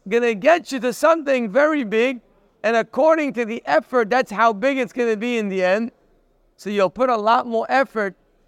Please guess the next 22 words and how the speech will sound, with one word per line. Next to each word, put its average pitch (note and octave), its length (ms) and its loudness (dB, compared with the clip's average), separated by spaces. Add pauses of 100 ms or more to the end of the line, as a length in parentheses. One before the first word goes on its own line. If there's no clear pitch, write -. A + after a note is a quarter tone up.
(180)
into A3 240 -6
your A3 200 0
learning. G#3+ 500 -2 (480)
And G3 180 -2
the F#3+ 60 0
same A#3+ 400 -2
way A#3 240 0
when A3 180 -2
you G#3+ 140 -4
give G#3 220 -4
tzedakah. A3 680 2 (680)
If F#3 160 -6
you G3 140 -2
think B3 300 2
giving B3 360 0
tzedakah A3 540 2
is F3+ 80 -6
a G3+ 40 0
nice F#3 380 2
thing, G#3+ 280 -2 (540)
so - 160 -2
you'll, B3+ 360 2